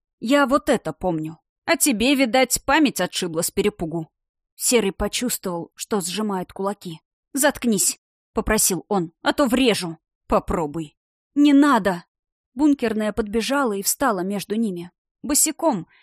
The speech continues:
Видать, как лежала, так и выскочила. Ойкнула, напоровшись на острый камень. «Прекратите! Не надо драться! Серый прав, и он командир, а ты должен подчиниться».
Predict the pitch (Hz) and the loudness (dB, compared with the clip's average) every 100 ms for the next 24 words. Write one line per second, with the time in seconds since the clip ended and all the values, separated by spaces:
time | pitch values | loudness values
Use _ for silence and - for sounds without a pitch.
0 | _ _ - 269 277 302 - 247 185 180 | _ _ -2 0 2 0 -2 -2 -2 -2
1 | 202 254 226 208 _ 226 - 196 180 - | 0 0 -2 -6 _ -4 -2 -4 -4 -6
2 | - - 160 175 _ _ _ _ _ 285 | -10 -12 -12 -14 _ _ _ _ _ 0
3 | 302 - 202 190 175 - 269 - 233 240 | 0 0 -4 -4 -6 -2 -2 2 2 2
4 | - 196 220 226 202 - 214 - 185 165 | -2 -4 -2 -2 -2 -4 -8 -6 -8 -8
5 | 165 _ - 381 370 370 - 262 - 170 | -14 _ -4 -2 0 0 0 0 -2 -6
6 | _ 254 311 339 240 220 311 - - 180 | _ 6 8 8 6 4 2 2 -2 -4
7 | - _ _ - - 349 339 - 359 247 | -10 _ _ -4 0 2 0 0 2 2
8 | - _ _ 247 262 277 262 285 262 254 | -2 _ _ 0 4 4 4 2 4 4
9 | 233 339 - _ _ _ 254 - 349 269 | 2 0 -2 _ _ _ 0 2 2 2
10 | 190 202 262 233 262 - 247 170 - 185 | 2 2 0 -2 -4 -2 -2 -2 -4 -6